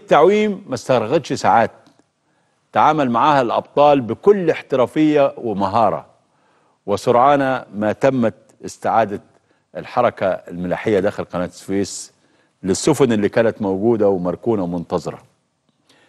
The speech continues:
الحقيقة ناقلة البترول جنحت ناحية نفق الشهيد أحمد حمدي، وكانت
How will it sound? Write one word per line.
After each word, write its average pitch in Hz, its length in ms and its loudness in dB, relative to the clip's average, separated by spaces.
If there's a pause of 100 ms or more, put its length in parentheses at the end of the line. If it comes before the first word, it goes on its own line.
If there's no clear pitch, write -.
(1000)
الحقيقة 165 300 2
ناقلة 180 400 2
البترول 180 580 2
جنحت 160 380 0 (680)
ناحية 107 340 -8 (420)
نفق 117 260 -6
الشهيد 110 560 -4
أحمد 98 240 -8
حمدي، 156 300 -4
وكانت 156 340 -2